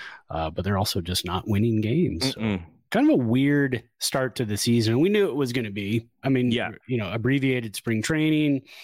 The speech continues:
Speaker 1: um, guys signing super late, not getting comfortable unless your name is Jock Peterson. Uh,
Speaker 2: <laughs>
Speaker 1: y-, you know, so y-, you got guys, y-, you know, still trying to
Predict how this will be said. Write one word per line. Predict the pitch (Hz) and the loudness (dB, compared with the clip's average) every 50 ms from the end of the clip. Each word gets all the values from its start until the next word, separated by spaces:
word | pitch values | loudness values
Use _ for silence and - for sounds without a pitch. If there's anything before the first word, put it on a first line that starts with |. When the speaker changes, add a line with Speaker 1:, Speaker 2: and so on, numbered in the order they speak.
| - - - - - - - - - - | -20 -20 -20 -20 -20 -20 -20 -12 -6 -4
Speaker 1:
um, | 120 117 113 113 110 110 | -2 0 0 0 -2 -2
guys | 107 120 123 123 135 135 131 123 | -2 -2 -2 -2 -2 -2 -4 -4
signing | - - 143 120 117 117 117 107 101 101 | -4 -4 -4 -2 -2 -2 -2 -4 -4 -4
super | - - 180 170 175 175 156 | -2 -2 0 2 2 2 2
late, | 147 147 147 151 151 147 147 143 - | 2 2 2 2 2 2 0 -2 -2
not | - 151 143 147 143 | -2 -2 0 0 0
getting | 147 139 135 123 113 | 0 0 0 -2 -4
comfortable | - - 139 139 - - 143 123 127 131 131 131 131 123 _ _ - - - _ | -4 -4 -6 -4 -4 -6 -4 -2 0 0 2 0 -2 -4 _ _ -20 -20 -14 _
unless | - 123 117 117 117 113 - | -4 -2 0 0 0 -2 -2
your | - 123 | -2 0
name | 117 120 123 117 | 0 0 0 0
is | 110 107 | -2 -4
Jock | 104 - 123 113 110 - | -4 -4 -4 -4 -6 -6
Peterson. | - 151 135 123 127 117 - 131 123 123 117 120 113 - - | -4 -2 0 0 0 -2 0 0 0 2 0 0 -2 -4 -8
Uh, | - 131 - 180 151 | -8 -4 -2 -2 -2
Speaker 2:
<laughs> | - - 143 - 220 - - | 0 -2 -2 -2 -2 -4 -4
Speaker 1:
y-, | 98 85 - 127 101 - | -4 -4 -4 -4 -4 -2
you | - 147 135 | -2 -2 0
know, | 127 123 123 | 0 -2 -2
so | 120 - 156 139 | -4 -4 -4 -4
y-, | 139 | -2
you | 131 147 147 135 143 156 | -2 -2 0 0 0 0
got | 151 180 170 170 | 0 0 -2 0
guys, | 165 175 175 175 160 - - | 0 0 -2 -2 -2 -6 -8
y-, | 156 143 151 151 - | -4 -2 -4 -2 -2
you | - 156 | -2 -2
know, | 151 151 151 | 0 0 -2
still | 127 - - - 196 180 | -4 -4 -4 -2 -2 -2
trying | 143 - - 185 185 | -2 -2 -2 -2 0
to | 175 151 147 120 110 87 | 0 -2 -2 -6 -10 -16